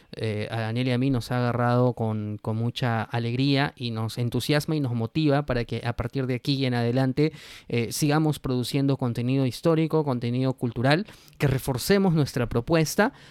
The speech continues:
eh, y que a través de ella esperamos siempre brindar un granito de arena a la sociedad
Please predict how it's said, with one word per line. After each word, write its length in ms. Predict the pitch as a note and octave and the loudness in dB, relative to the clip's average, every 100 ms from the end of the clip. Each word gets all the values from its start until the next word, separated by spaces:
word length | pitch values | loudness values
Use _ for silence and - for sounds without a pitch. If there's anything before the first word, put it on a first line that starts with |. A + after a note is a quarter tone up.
| - | -16
eh, 180 | - A#2 | -6 -4
y 120 | D3+ C#3 | -4 -2
que 360 | D3 C3+ B2+ - | 2 2 0 -2
a 100 | B2+ | -2
través 320 | C3 C3 D#3 | 2 2 4
de 180 | D#3 E3 | 4 4
ella 200 | E3 D#3+ | 4 2
esperamos 600 | C#3+ B2+ C3 C#3+ D3 - | 0 2 4 4 2 0
siempre 460 | - - C#3 C#3 D3 | -4 0 2 4 2
brindar 400 | B2+ B2 C3 C3+ | 2 2 2 2
un 520 | D#3 D3 D3+ C#3+ C3 B2+ | 2 2 2 0 -2 2
granito 400 | B2 B2+ C#3+ C3 | 2 2 2 2
de 80 | |
arena 240 | A#2+ C3+ C#3 | 2 2 2
a 40 | |
la 100 | C3 | 0
sociedad 480 | - A#2 A#2+ B2+ D#3+ | -2 -8 0 2 0